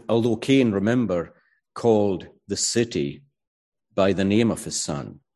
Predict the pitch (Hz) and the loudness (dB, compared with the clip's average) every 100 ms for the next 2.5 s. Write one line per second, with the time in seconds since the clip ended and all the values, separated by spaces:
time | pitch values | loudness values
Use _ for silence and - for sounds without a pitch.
0 | _ _ _ _ - 107 - - - 87 | _ _ _ _ -4 -2 -2 -8 -6 -6
1 | 80 82 - - - 165 - 139 131 117 | -4 -6 -6 -6 0 0 2 0 0 2
2 | 110 - 110 - | 0 2 -2 -2